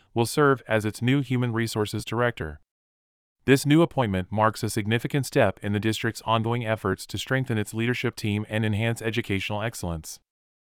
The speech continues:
Hansen brings a wealth of experience in educational leadership, personnel management,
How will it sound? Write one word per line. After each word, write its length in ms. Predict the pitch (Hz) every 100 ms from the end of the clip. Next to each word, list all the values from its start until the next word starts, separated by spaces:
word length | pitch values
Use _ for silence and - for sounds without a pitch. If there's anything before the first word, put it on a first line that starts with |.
| _ _ _ _
Hansen 400 | 139 156 165 170
brings 260 | 123 113
a 60 | 104
wealth 260 | 101 113 131
of 80 |
experience 640 | 123 - - 117 98 101 -
in 140 | 101
educational 600 | 101 117 127 107 - 117
leadership, 540 | 113 113 107 98 95 - _ _ -
personnel 400 | 135 131 135 131
management, 500 | 117 113 107 101